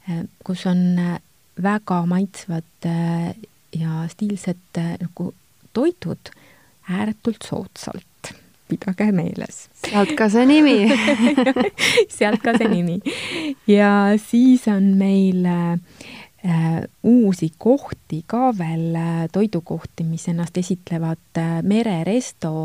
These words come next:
Speaker 1: Toila rannas, et meil on nüüd, äh, sellest suvest veel teinegi, äh, mereäärne restoran, äh, Toila sadamas, kus ennem oli selline nagu kõrts, äh,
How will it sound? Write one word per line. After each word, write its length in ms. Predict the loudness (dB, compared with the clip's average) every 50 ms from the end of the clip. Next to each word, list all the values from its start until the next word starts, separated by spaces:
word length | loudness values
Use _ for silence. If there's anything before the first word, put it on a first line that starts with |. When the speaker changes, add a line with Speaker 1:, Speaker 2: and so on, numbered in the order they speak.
| -6 -6 -8 -8
Speaker 1:
Toila 400 | -6 -4 -2 -2 -2 -2 -2 -4 -4
rannas, 520 | -4 -4 -4 -4 -4 -6 -8 -8 -10 -10
et 340 | -12 -12 _ _ _ -8 -6
meil 240 | -4 -4 -4 -4 -6
on 80 | -6
nüüd, 320 | -6 -8 -10 _ _ -10 -8
äh, 160 | -8 -8 -8 -10 -14 -18 _ -12
sellest 480 | -6 -4 -2 -2 -2 -4 -6 -10 -14
suvest 400 | -10 -8 -8 -8 -10 -12 -14 -12 -8
veel 200 | -8 -6 -6 -8 -8
teinegi, 680 | -6 -4 -2 -2 -2 -2 -4 -8 -10 -10 -8 -8 -8 -10
äh, 480 | -12 -16 -20 -20 -20 -20 _ -12 -6 -2
mereäärne 640 | 0 0 0 -2 -2 -6 -6 -8 -8 -8 -8 -6
restoran, 640 | -6 -6 -6 -6 -8 -10 -8 -8 -8 -8 -8 -8 -8 -8
äh, 240 | -8 -8 -8 -8 -10 -10 -12 _ -10
Toila 600 | -8 -6 -6 -4 -4 -6 -6 -6 -8 -8 -8 -10
sadamas, 720 | -10 -12 -12 -12 -8 -6 -4 -2 -2 -2 -2 -4 -8 -18 -20 _ _ _ _ _ _ -20 _ _ -20 -20 _
kus 240 | -10 -10 -8 -6 -4
ennem 240 | -4 -4 -4 -4 -6
oli 160 | -6 -8 -8
selline 540 | -8 -8 -10 -8 -8 -8 -8 -6 -6 -6 -8 -8 -10 _ _ _ _ _ _ _ _ _ _ _ _ _ _ _ -20
nagu 220 | -16 -10 -10 -8 -4 -2
kõrts, 520 | -2 -2 -2 -4 _ _ -20 -20 -20 -20 _ -20 -20 -20 -20 -20 -20 -20 -20 -20 -20 _ _ -4
äh, 480 | -2 -2 0 0 0 0 -2 -2 -4